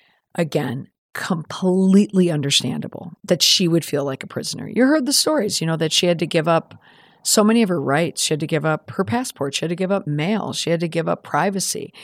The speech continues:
Everyone can understand that. And and then the, the level of measurement that I use in public relations is that word, again, reasonable. You've heard me mention that if you listen to the podcast.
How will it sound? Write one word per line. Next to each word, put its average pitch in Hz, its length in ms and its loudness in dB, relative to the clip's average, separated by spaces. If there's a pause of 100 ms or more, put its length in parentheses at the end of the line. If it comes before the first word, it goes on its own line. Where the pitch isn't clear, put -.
(640)
Everyone 233 520 6
can 185 180 2
understand 156 580 -2
that. - 280 -12 (100)
And 175 420 2 (220)
and 180 200 6
then 185 120 6
the, 175 260 6
the 190 180 2
level 247 320 6
of 285 140 -2
measurement 165 580 0
that 156 120 0
I 151 100 2
use 156 340 -2
in 156 80 -6
public 156 300 -6
relations 151 600 -8
is 160 160 -6
that 156 200 -2
word, 156 540 -2 (560)
again, 240 400 0
reasonable. 196 720 0 (340)
You've 180 140 -2
heard 175 180 0
me 156 60 -2
mention 147 340 -4
that - 160 -8
if - 120 -12
you 165 80 -6
listen 156 240 -8
to 147 60 -6
the - 80 -10
podcast. - 540 -8